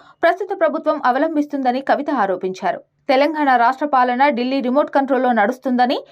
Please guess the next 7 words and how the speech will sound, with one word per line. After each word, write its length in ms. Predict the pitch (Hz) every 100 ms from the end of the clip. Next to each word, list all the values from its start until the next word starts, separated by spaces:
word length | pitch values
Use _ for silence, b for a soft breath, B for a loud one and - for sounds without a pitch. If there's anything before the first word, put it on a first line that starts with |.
| B B
ఇది 200 | 240 302
రాచరిక 480 | 269 277 349 359 330
వ్యవస్థను 500 | 277 254 330 320 277
తలపిస్తుందని 840 | 254 240 320 294 277 240 233 269
ఎమ్మెల్సీ 320 | 247 285 294 277
కవిత 240 | 240 220
ఆరోపించారు. 720 | 165 190 220 220 190 185 170